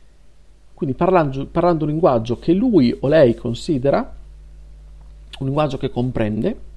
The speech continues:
e quindi far capire, ad esempio, cosa succede se quando il potenziale cliente acquista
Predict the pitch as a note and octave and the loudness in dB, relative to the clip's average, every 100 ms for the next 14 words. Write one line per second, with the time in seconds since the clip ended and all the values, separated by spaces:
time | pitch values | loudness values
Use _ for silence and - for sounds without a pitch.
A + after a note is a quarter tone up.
0 | - - - - - - - - - - | -18 -18 -20 -20 -20 -20 -20 -20 -20 -20
1 | - - - - - - - - - - | -20 -20 -20 -20 -20 -20 -20 -20 -20 -20
2 | - - - - - - - - - - | -20 -20 -20 -20 -20 -20 -20 -20 -20 -20
3 | - - - - - - - G#3 A3+ A3+ | -20 -20 -20 -20 -20 -16 -14 -6 -2 -2
4 | - D#3+ D3+ G#3 - C#3+ C#3 F#3+ C#4 - | 0 -2 -2 -6 -4 -2 0 0 -2 -6
5 | A#2+ C3 E3 A2+ G#2+ D3+ A#3+ D3+ B2 A#3 | -2 -2 0 0 0 -2 -2 -2 -2 -4
6 | A3 C#3 A2+ F3 B3 - C3 F#3+ A#3 F#3 | -4 -2 0 0 -2 -4 -2 -2 0 -2
7 | D3 B2 A#2 - D3+ C3+ B2 C3+ D3 D3 | 0 -2 -2 -4 -4 -4 -4 -6 -2 -2
8 | E3 B3+ C#3 E3 B3 G3 D#3 E3+ - G3 | -2 -2 -2 -2 -4 -4 -2 -2 -2 -6
9 | A#3+ | -6